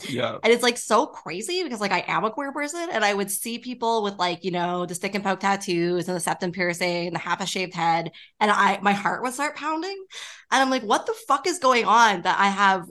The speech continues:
Speaker 2: like, reached a point where, like, people of my own community are, like, terrifying me?" And, like, you know, it's, it's so, um, like, it's so crazy to me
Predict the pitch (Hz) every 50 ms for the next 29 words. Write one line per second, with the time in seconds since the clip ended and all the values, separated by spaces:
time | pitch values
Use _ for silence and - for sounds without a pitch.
0 | - - 202 202 196 196 196 202 _ _ 220 214 226 202 202 - - - 208 202
1 | 196 202 202 214 196 190 185 - 185 180 180 180 180 185 185 185 185 _ _ _
2 | _ _ - 240 226 202 233 233 226 214 190 208 208 - - 202 208 214 214 214
3 | 233 220 202 202 208 208 208 185 185 180 180 165 180 175 190 - - - 147 147
4 | 190 - - 277 330 381 381 359 359 381 392 415 440 _ - - - - - -
5 | - _ _ 233 233 240 240 220 220 214 202 202 202 _ _ _ _ _ _ _
6 | _ _ _ _ _ - 220 247 226 220 208 202 202 202 185 202 - _ _ _
7 | _ _ _ _ _ - 262 269 269 - - - - - - _ _ _ _ _
8 | _ _ _ _ _ _ _ _ _ _ _ _ _ _ _ - _ 262 247 254
9 | - - - 233 214 214 226 240 254 262 277 285 285 277 277 - - 196 190 190
10 | 190 185 180 175 175 175 165 143 - _ _ _ _ _ _ _ _ _ _ _
11 | _ _ _ _ _ _ _ _ _ _ - 233 226 202 - - - _ _ _
12 | _ _ _ _ - _ _ _ _ _ _ _ _ _ _ 262 247 247 - -
13 | - 240 262 302 - - - 202 185 220 233 277 294 311 339 330 339 349 349 339
14 | 349 359